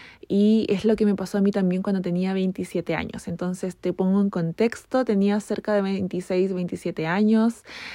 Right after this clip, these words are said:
em, estaba en mi trabajo corporativo de la carrera universitaria que había estudiado, casi llevaba,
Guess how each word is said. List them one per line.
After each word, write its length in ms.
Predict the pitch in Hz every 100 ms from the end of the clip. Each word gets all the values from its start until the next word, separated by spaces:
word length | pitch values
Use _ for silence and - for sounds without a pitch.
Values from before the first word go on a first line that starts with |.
| - -
em, 560 | - 196 175 165 156 156
estaba 300 | - - 196
en 60 | 196
mi 80 | 190
trabajo 360 | 185 180 180
corporativo 800 | 202 196 185 165 - 208 240 269 240
de 220 | 190 190
la 220 | 190 190
carrera 340 | 190 180 170
universitaria 560 | 180 180 175 180 165 160
que 100 | 160
había 160 | 160 165
estudiado, 680 | - 170 180 214 208 202
casi 340 | 196 196 - 190
llevaba, 600 | 185 175 175 185 190